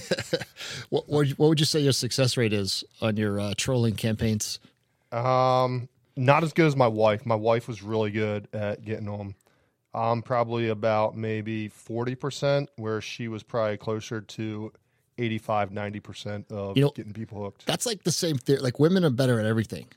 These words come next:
Speaker 1: Like, when it comes to, like, talking to people, right? I, I bet it's the same percentage in a bar. <laughs>
Speaker 2: Oh, yeah,
Speaker 1: Right?
Speaker 2: de-, it's definitely, yeah. I mean, if I go to a bar and talk to a lady and my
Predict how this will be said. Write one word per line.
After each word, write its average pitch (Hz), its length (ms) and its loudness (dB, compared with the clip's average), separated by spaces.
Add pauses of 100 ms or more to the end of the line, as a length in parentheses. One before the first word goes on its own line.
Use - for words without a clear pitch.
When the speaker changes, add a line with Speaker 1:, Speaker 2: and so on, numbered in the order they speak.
Speaker 1:
Like, 101 220 -6
when 98 80 -6
it 90 80 -8
comes 107 280 -2
to, 107 160 -4
like, 95 160 -8 (200)
talking 98 340 -8
to 90 60 -8
people, 92 300 -8
right? 98 240 -8 (260)
I, - 220 -4 (120)
I 131 60 0
bet 147 160 6
it's 139 120 4
the 127 80 0
same 131 240 2
percentage 120 460 2
in 110 60 4
a 101 40 0
bar. 104 360 -2 (600)
<laughs> - 100 10 (400)
Speaker 2:
Oh, 139 300 10
yeah, 127 120 8
Speaker 1:
Right? 113 140 4
Speaker 2:
de-, 147 200 6 (300)
it's 156 180 6
definitely, 147 480 4
yeah. 113 340 4 (200)
I 127 60 2
mean, 123 380 0 (560)
if 123 100 2
I 151 120 10
go 165 160 8
to 147 40 10
a 135 60 6
bar 135 280 8
and 123 80 0
talk 127 220 2
to 120 160 2
a - 20 0
lady 113 460 2
and 120 100 0
my 113 300 2